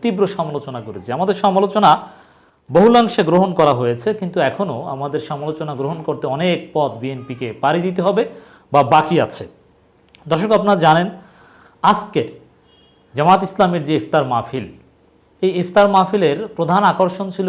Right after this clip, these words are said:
কিন্তু বিএনপি এবং কারা কারা আসে সেটা। কারণ অনেক বছর যাবৎ জামাতের ইফতার মাহফিলে বিএনপি আসার দৃশ্য কিন্তু আমরা দেখিনি। শুধু সিলেট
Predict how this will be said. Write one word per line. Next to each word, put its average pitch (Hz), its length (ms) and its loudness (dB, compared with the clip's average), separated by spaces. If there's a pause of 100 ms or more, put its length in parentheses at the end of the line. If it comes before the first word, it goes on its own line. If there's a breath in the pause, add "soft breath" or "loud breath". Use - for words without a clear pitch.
(120)
কিন্তু 185 200 -4
বিএনপি 175 400 -6 (100)
এবং 156 220 -4
কারা 156 220 4
কারা 156 280 0
আসে 151 160 -4 (200)
সেটা। 131 220 -6 (760)
কারণ 185 240 -2
অনেক 196 180 2
বছর 185 240 0 (100)
যাবৎ 175 240 4 (760 loud breath)
জামাতের 208 460 6
ইফতার 185 300 2
মাহফিলে 175 360 0
বিএনপি 156 360 -4 (100)
আসার 135 240 -6
দৃশ্য 151 300 -8
কিন্তু 139 200 -8
আমরা 127 160 -4
দেখিনি। 120 340 -4 (400 soft breath)
শুধু 226 240 2
সিলেট 214 380 4